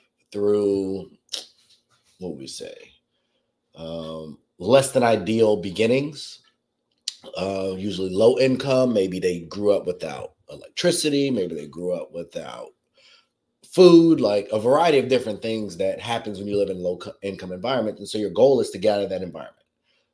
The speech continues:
Um, on a popular level for white culture, you see something like Peaky Blinders. Uh, you see other shows where people, uh,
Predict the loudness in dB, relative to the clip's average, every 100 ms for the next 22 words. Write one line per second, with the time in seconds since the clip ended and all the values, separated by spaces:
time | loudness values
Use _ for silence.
0 | -18 -12 -10 -8 -10 -14 _ _ _ -2
1 | 0 0 -2 -2 -6 -12 _ _ _ -6
2 | -4 -2 0 2 4 4 2 -2 -6 -6
3 | -4 -2 -2 -2 -2 -2 -6 -8 -10 -10
4 | -10 -10 -12 -10 -10 -10 -12 -18 -20 -20
5 | _ _ _ _ -18 -12 -8 -8 -8 -8
6 | -10 -6 0 2 2 0 0 2 0 -2
7 | -6 -6 -4 -4 -8 _ _ _ _ _
8 | _ -6 -4 -4 -6